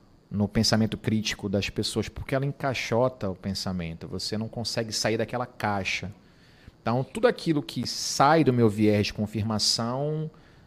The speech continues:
acaba sendo descartado. Então, se cria uma imagem, uma construção de um mito, de um ser que, é, vai pra resgatar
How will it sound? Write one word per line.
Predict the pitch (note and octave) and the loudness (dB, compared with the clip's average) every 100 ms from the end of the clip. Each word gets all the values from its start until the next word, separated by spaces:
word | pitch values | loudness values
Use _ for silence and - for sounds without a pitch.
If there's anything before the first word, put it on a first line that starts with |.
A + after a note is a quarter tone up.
| - | -6
acaba | A2+ - A#2 C3 | -4 4 6 6
sendo | B2+ - A#2 B2 B2+ | 4 4 2 2 4
descartado. | A#2+ - - C#3+ - - G#2 G2 F2+ E2+ - - - - - | 4 2 0 -2 -2 0 2 2 0 -6 -12 -20 -20 -20 -12
Então, | F#2+ - F3 G3+ G3 F3 - | -2 4 8 10 8 4 -2
se | - - | -2 -2
cria | - F3+ F3+ C#3+ A#2 A2 | 2 4 8 8 8 8
uma | A2+ A#2+ | 6 4
imagem, | A#2+ A2 G#2+ A2 A#2+ G3 D4+ - _ _ _ _ - | 4 4 4 2 2 -2 -4 -14 _ _ _ _ -2
uma | A2 G#2+ | 0 2
construção | B2 G#2+ - - A#2 | 0 0 -2 2 2
de | A#2 | 4
um | B2 | 2
mito, | A#2 A#2+ B2 C3+ - C3+ | 4 4 4 2 0 0
de | A#2+ | 0
um | A#2 G#2+ | -2 -2
ser | - - A2+ G#2 - | -2 0 2 2 -2
que, | - A2 G#2 G2 F#2+ - - - _ - | -4 -2 0 0 -2 -8 -20 -20 _ -4
é, | A2 G#2+ G#2 G#2 G2+ | 0 4 4 4 2
vai | G2 A#2 A#2 A2+ | 4 6 8 6
pra | A2 | 4
resgatar | G#2+ A#2+ B2 A#2 - - A2 A2 G#2+ G2+ - | 6 4 6 4 2 2 4 6 6 4 -2